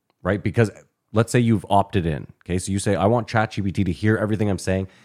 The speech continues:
So it's picking up on every intonation, all the speech therapy, whatever. And then Chat G P T can say, "Hey, listen, I've picked up on your speech that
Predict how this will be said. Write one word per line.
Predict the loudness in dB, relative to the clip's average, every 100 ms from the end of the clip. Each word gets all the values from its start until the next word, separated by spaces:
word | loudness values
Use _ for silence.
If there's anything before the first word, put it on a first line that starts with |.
| _
So | -2 0
it's | 0
picking | 0 2
up | 2
on | 4
every | 4 2
intonation, | 2 2 2 4 4 2 0 -4 -4 _ _ _ _ _ 2
all | 4 4
the | 0
speech | -4 -4 -4 -2
therapy, | 0 0 0
whatever. | 2 2 0 -8 _ _ _ _ _ _ 0
And | 4
then | 4 4
Chat | 4 2 2
G | -2
P | -2
T | 0 -2
can | 0 -4
say, | 0 0
"Hey, | 4 2
listen, | 2 0 -4 -12 _ _ _ _ 0
I've | 0
picked | 2 0 0
up | 0
on | 0
your | 2 2
speech | 0 -4 -4 -6 -10 -20 -20 _ _ _
that | -4 -4 _